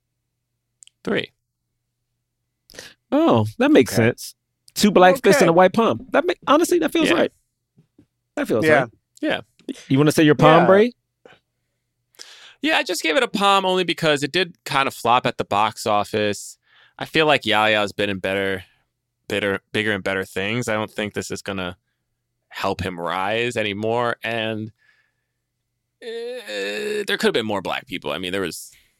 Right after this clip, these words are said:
Speaker 2: Bray,
Speaker 1: there was
Speaker 2: we
Speaker 1: just
Speaker 2: had
Speaker 1: one.
Speaker 2: three. We had three.
Speaker 1: Oh, I guess there was three. But I didn't like that other cop.
Speaker 3: <laughs>
Speaker 1: That other cop was not fun.
Speaker 2: Yeah, he
Speaker 1: He
Speaker 2: wasn't
Speaker 1: was
Speaker 2: fun.
Speaker 1: like, I feel like every, and, and here's the other thing. Everybody had a bit. Like,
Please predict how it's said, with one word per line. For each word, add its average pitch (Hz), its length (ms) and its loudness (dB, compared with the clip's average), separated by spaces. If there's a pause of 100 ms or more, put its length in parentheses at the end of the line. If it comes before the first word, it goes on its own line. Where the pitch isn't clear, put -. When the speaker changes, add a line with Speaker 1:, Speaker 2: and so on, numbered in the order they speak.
(600)
Speaker 2:
Bray, 185 180 8
Speaker 1:
there 151 60 8
was 135 40 8
Speaker 2:
we 160 80 8
Speaker 1:
just 226 120 10
Speaker 2:
had 196 100 6
Speaker 1:
one. - 60 -4
Speaker 2:
three. 131 300 4 (640)
We 127 100 0
had 180 260 4
three. 175 100 6
Speaker 1:
Oh, 147 100 8
I 143 100 6
guess 147 160 0
there 107 100 -2
was 95 140 -6
three. 92 400 -8 (440)
But 101 260 -4 (840)
I - 60 -4
didn't 185 160 0
like 196 120 0
that 226 220 6
other 311 120 8
cop. 262 340 4 (180)
Speaker 3:
<laughs> - 180 -16
Speaker 1:
That 165 120 0
other 220 180 0
cop 175 300 0
was 135 160 -8
not 139 220 -4
fun. 131 380 -2
Speaker 2:
Yeah, 117 260 4
he 113 80 2
Speaker 1:
He 127 80 2
Speaker 2:
wasn't 113 200 0
Speaker 1:
was 254 100 -2
Speaker 2:
fun. 190 80 0
Speaker 1:
like, 98 200 2 (460)
I 180 80 4
feel 381 180 2
like 349 300 6
every, 226 460 2
and, 214 200 -2 (160)
and 208 140 -2
here's 294 160 -2
the 262 80 -2
other 180 100 0
thing. 117 220 -4 (120)
Everybody 269 500 2
had 190 160 2
a 127 60 0
bit. 127 340 0
Like, 117 280 -2